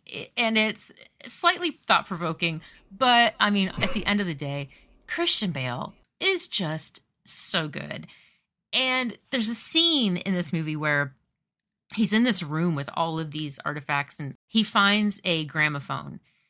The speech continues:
and he turns it on, and it starts playing Beethoven's Symphony Number Nine, and he's so overwhelmed that he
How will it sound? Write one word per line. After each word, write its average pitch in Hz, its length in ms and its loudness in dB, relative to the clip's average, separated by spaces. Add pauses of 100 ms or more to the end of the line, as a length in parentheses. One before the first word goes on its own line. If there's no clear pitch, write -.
(300)
and 180 160 0
he 170 320 -4
turns 214 340 -2
it 240 80 -2
on, 139 520 -4 (220)
and 156 420 -6 (140)
it 165 60 -16
starts 202 320 -4
playing 151 480 -4
Beethoven's 147 680 -6
Symphony 139 580 -6
Number 139 240 -6
Nine, 127 400 -6 (420)
and 175 160 -2
he's 175 240 -2
so 175 640 2
overwhelmed 147 760 -2
that 143 140 -6
he 160 460 -6